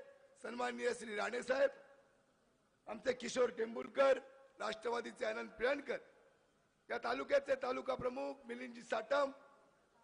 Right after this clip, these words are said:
जयेशजी नर, गणेश गावकर, शहराचे प्रमुख सन्माननीय श्री तारी, व्यासपीठावरील सर्व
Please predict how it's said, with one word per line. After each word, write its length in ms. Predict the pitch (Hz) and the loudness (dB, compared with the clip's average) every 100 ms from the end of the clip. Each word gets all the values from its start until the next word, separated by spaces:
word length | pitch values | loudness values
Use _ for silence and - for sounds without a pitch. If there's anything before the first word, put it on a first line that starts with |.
| _ _ | _ _
जयेशजी 460 | 220 254 247 240 233 | 4 6 4 -2 -4
नर, 320 | 240 285 277 - - - _ _ _ _ _ _ _ _ _ _ _ 180 | 0 2 2 -2 -20 -20 _ _ _ _ _ _ _ _ _ _ _ -2
गणेश 340 | 226 262 240 | 4 4 4
गावकर, 500 | 185 226 233 262 277 262 - - - _ _ _ _ _ _ _ | 2 2 4 6 6 4 -8 -20 -20 _ _ _ _ _ _ _
शहराचे 460 | - 254 269 262 262 | 0 4 4 2 0
प्रमुख 400 | 240 254 285 269 - - - | 0 0 0 -4 -12 -20 -8
सन्माननीय 520 | 226 247 254 247 247 226 - - - - | -6 -2 -2 2 2 2 -8 -20 -20 -18
श्री 80 | 202 | -6
तारी, 400 | 226 247 269 277 - - _ _ _ _ _ _ _ _ _ _ _ 165 | 0 0 0 -4 -8 -20 _ _ _ _ _ _ _ _ _ _ _ 2
व्यासपीठावरील 840 | 240 277 - 277 285 285 285 294 | 6 6 4 0 6 8 8 4
सर्व 320 | 269 277 262 | 2 2 4